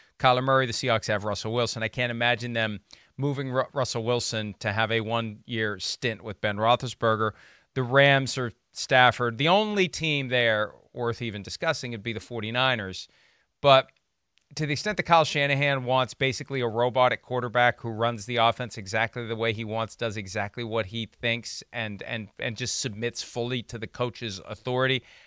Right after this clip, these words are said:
I don't think Ben's gonna be doing that. Although, if, look, if you are Ben and you're looking at the teams in the N F C,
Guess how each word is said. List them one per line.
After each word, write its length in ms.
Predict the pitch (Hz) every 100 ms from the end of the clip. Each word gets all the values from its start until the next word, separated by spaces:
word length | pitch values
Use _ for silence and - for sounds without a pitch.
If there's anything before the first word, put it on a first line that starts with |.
| _ _
I 100 | 135
don't 160 | 139 131
think 240 | - 120
Ben's 300 | 101 120 120
gonna 180 | 107 117
be 300 | 101 110 104 - 117
doing 380 | 104 117 113 98
that. 300 | 95 92 90
Although, 520 | - 156 170 185 175 - - - _ _ _ _ _ _ _ _ _
if, 300 | - 165 - -
look, 280 | 196 175 - 127 117 -
if 240 | 160 143 147
you 200 | 165 190
are 140 | 220
Ben 460 | 202 269 247 220 214
and 260 | 127 165
you're 140 | 147 147
looking 260 | 170 196
at 80 | 196
the 80 | 202
teams 560 | - 254 233 214 175
in 80 | 160
the 120 | 156
N 100 | 165
F 100 | 185
C, 520 | - - 240 202 180